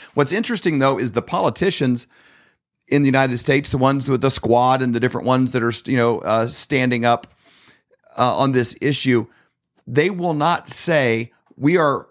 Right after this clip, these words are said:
we're for the Palestinian people, but we denounce Hamas."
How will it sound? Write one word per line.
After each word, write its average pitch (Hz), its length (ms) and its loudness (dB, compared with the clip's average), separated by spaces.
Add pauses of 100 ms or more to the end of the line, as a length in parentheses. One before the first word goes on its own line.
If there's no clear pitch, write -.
(140)
we're 143 220 2
for 196 460 0
the 139 120 -4
Palestinian 147 840 0
people, 143 420 0
but 107 200 0
we 127 120 2
denounce 120 540 0
Hamas." 110 480 -2